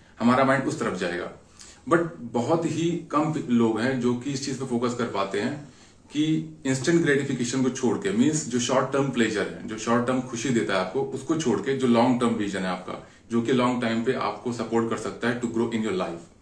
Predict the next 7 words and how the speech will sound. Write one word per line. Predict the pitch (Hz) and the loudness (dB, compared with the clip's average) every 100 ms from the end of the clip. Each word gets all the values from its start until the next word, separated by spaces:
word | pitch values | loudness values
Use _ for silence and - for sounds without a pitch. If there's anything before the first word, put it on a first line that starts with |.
| - - - - | -20 -20 -14 0
वो | 147 | 2
चीजें | 151 151 151 117 | 2 2 2 0
बहुत | 107 104 | 0 0
ज्यादा | 95 95 | -2 -2
इंपॉर्टेंट | 92 95 92 92 | -6 -8 -10 -10
है। | 92 - - - - - - | -14 -16 -20 -20 -20 -20 -4
So | - | 2